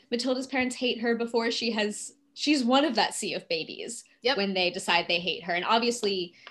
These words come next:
Speaker 1: there's various times in which the kind of point of conversation is how Matilda feels out of place in her own family.
Speaker 2: Right.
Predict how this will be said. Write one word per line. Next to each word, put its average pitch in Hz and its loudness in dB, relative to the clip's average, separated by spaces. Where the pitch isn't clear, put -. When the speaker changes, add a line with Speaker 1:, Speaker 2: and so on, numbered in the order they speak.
Speaker 1:
there's 233 6
various 226 4
times 311 0
in 214 -4
which - -6
the 208 -2
kind 214 -2
of 190 -2
point 233 -2
of 214 -14
conversation 196 -4
is 160 -8
how 170 -6
Matilda 170 -8
feels 160 -6
out 170 -2
of 170 -16
place 185 -10
in 175 -8
her 175 -8
own 165 -10
family. 170 -8
Speaker 2:
Right. 151 -6